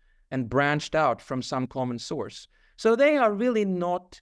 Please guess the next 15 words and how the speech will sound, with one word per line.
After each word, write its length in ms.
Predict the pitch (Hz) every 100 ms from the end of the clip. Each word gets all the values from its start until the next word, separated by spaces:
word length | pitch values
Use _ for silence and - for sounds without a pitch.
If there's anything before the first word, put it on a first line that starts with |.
| _
shall 200 | - 170
we 120 | 160
say, 540 | 151 - 156 151 147 147
obtuse 540 | 170 156 - 208 180 151
nationalists 680 | 139 139 - 120 98 98
who 80 | 170
believe 300 | 147 160 165
that 140 | 139 139
the 60 |
nation 480 | 139 147 156 - 143
is 240 | 135 123
the 160 | 117 127
one 640 | 123 123 156 156 151 147 -
natural 680 | 123 127 131 - 139 120 120
unit. 560 | 113 123 107 73 -